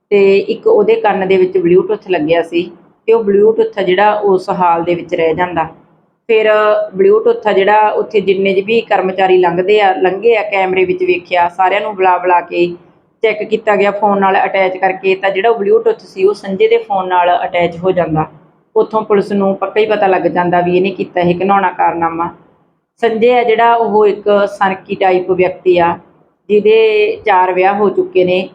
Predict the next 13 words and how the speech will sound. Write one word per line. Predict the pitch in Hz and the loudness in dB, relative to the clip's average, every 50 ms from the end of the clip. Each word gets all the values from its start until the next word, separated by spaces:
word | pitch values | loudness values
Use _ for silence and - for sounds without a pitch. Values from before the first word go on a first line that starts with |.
| - - | -6 -4
ਜਿਨ੍ਹਾਂ | 196 190 202 214 220 | -2 0 0 0 0
ਦੇ | 220 233 | 0 0
ਵਿੱਚੋਂ | 214 202 190 - 202 208 | -2 -2 -2 -2 -2 0
ਇੱਕ | 220 202 - - 208 | 0 -2 -2 -4 -4
ਪਤਨੀ | 180 202 190 190 190 190 185 185 | -2 -2 -2 -2 -2 -2 -2 0
ਦੀ | 185 190 | 0 -2
ਕਿਸੇ | 185 185 190 185 202 196 | -2 -2 -4 -2 -2 0
ਬਿਮਾਰੀ | 180 185 185 185 180 180 175 | 2 2 2 2 0 0 0
ਨਾਲ | 175 180 180 180 | 0 0 0 -2
ਮੌਤ | 180 170 165 170 165 - | 0 0 -2 -2 -2 -2
ਹੋ | 170 185 180 | -2 -2 -2
ਚੁੱਕੀ | - 185 180 - 196 185 185 | -2 -4 -10 -6 0 2 2
ਆ | 180 180 180 - | 2 2 0 -4